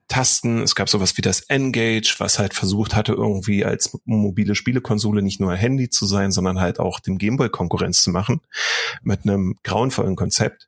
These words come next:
Also auch da wären wir wieder bei so einem Feature, das keiner so richtig genutzt hat,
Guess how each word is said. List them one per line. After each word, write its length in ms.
Also 160
auch 80
da 220
wären 200
wir 140
wieder 220
bei 120
so 160
einem 280
Feature, 520
das 400
keiner 260
so 100
richtig 280
genutzt 320
hat, 180